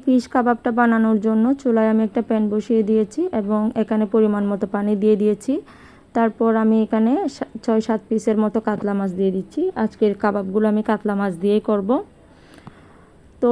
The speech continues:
এখানে এখন কিছুটা পরিমাণ মশলা অ্যাড করে দিব। এক চামচ দিয়ে দিচ্ছি মরিচের গুঁড়া, হাফ চামচ হলুদের গুঁড়া, হাফ চামচ ধনিয়া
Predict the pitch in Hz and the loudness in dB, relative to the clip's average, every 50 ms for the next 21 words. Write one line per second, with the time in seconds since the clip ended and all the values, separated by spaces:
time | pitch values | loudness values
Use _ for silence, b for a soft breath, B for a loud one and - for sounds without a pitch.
0 | 247 - 240 226 - 240 233 233 233 226 - 247 277 277 269 226 - 226 240 226 | 2 2 0 0 2 2 4 4 2 2 2 0 2 2 0 0 0 0 0 0
1 | 214 226 226 220 226 220 220 220 220 208 - - 220 214 208 - 220 208 214 196 | 2 2 2 4 4 4 4 2 2 0 0 0 0 0 0 0 0 0 0 0
2 | 196 208 196 220 262 359 392 - - 214 214 208 - 233 214 214 214 202 185 202 | 0 -2 -2 -2 -2 -4 -4 -4 -4 -4 -6 -4 -4 -2 -2 -2 -2 -2 -4 -4
3 | 214 214 190 196 - - 240 240 233 226 202 202 202 208 202 190 190 202 202 220 | -4 -4 -4 -6 -4 -2 2 2 2 2 0 0 0 -2 -2 0 0 -2 -2 -2
4 | 277 359 - - - 226 214 - - - 214 214 220 214 - - 220 214 208 196 | -2 -6 -6 -6 -4 -4 -4 -4 -4 -2 0 0 -2 -2 -2 -4 -4 -2 0 0
5 | 214 202 196 196 214 214 254 339 392 B B B B B B B B B B - | 0 0 0 -2 -2 -2 -2 -4 -6 B B B B B B B B B B -4
6 | - 233 226 - - - 233 220 220 233 247 233 - - 214 214 226 233 226 220 | -2 -2 -2 -2 -2 0 2 2 2 2 0 -2 -6 -4 0 2 4 4 4 4
7 | 220 | 2